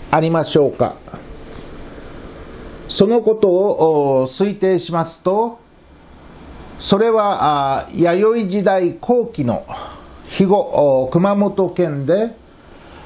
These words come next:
最も多くの、お、鉄器を出土した西谷、あ、御免遺跡が可能性としては高いと、お、考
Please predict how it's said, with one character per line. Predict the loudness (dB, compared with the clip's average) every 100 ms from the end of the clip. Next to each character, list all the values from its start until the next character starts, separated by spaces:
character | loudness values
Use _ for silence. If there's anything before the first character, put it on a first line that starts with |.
| -2
最 | 2 4 2 0 2
も | 2 0 -2 0 2 2
多 |
く | 0 2
の、 | 2
お、 | 0 2 2 2 -2 -2
鉄 | -2 -2
器 | 0 0
を | 0 -4 -14 -18 -18 -20 -20 -20 -8
出 | -6 0 2
土 | 2 0
し | 0
た | 0 0 -6 -12 -20 -20 -20 -20 -20 -20 -20 -20 -20 -20 0
西 | 2 2 2 2
谷、 | 4
あ、 | 2 0 0 2 0 0
御 | 2
免 | 2 0 0 -2 -2
遺 |
跡 | 0 2 2 2
が | 2 2 0 -4 -14 -20 -20 -20 -20 -20 -20 -20 -20 -20 -2
可 | 2 2
能 | 2 4
性 | 4 4
と | 2 2
し |
て | 2
は | 4 2 0 -2
高 | 0 0 2 2
い | 0
と、 | 0 2
お、 | 2 2 4 4 2
考 | 0 -2